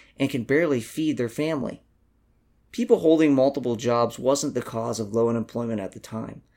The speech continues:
Such people were a fraction of the workforce, and their number as a percentage of all the employed was low relative to history. In a February twentieth, two thousand twenty tweet, A O C said,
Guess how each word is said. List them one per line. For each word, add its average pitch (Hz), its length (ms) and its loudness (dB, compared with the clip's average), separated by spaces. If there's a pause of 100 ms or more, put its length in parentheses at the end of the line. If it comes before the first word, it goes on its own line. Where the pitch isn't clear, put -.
(240)
Such 196 280 0
people 160 320 2
were 131 160 6
a 127 60 6
fraction 123 640 -2
of 113 100 -4
the 113 80 0
workforce, 110 600 -2 (220)
and 135 100 -6
their 180 100 2
number 175 260 2
as 147 140 4
a 123 60 -8
percentage 147 680 -2 (180)
of 117 140 -6
all 143 180 6
the 147 140 4
employed 147 720 4
was 143 260 -2
low 160 320 4
relative 135 480 2
to 104 80 -6
history. - 460 -8 (400)
In 147 120 2
a 135 100 8
February 147 440 2
twentieth, 139 500 0
two 147 140 -4
thousand 123 300 0
twenty 170 280 -4
tweet, 120 440 -8
A 139 100 0
O 139 60 2
C 131 200 -4
said, 123 440 0